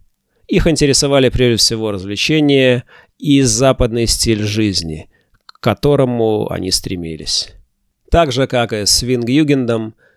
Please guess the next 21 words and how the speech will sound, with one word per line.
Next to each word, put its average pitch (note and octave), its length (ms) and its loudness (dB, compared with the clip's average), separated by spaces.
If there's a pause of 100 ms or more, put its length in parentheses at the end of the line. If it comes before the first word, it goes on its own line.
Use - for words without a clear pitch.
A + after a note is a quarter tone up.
(160)
стилягам E3 640 2
было D3 200 4
нужно C3+ 280 2
просто C3 320 0
одеваться, A#2 540 0
как A2+ 160 -2
они A2+ 160 0
хотели, G#2 640 0 (340)
слушать - 460 0
музыку, B2+ 380 2
которую A2 320 2
хотели, G2 680 -2 (380)
находясь E3 400 0
при C#3+ 160 2
этом A#2+ 160 2
максимально C#3 640 2
далеко A#2 380 2
от G#2+ 100 2
господствующей A2+ 800 0
государственной G2+ 680 -2
идеологии. F#2+ 840 -6